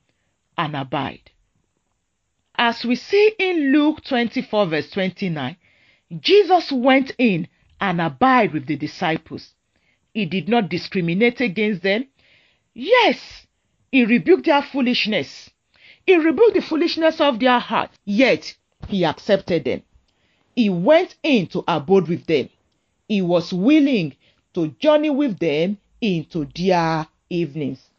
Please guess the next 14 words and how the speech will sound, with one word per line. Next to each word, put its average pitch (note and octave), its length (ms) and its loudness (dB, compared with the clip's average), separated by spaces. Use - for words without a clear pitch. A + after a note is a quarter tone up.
and F3 280 -4
through A3+ 560 0
their F3 420 0
evenings. D3 540 -6
You G3+ 160 -2
know, A3 140 2
the F#3+ 120 -2
story D#4 600 0
of - 320 -2
a E3+ 120 -2
lady F#3+ 340 0
called E3 400 -6
Erickson F3 560 -2
Tada E3+ 500 -4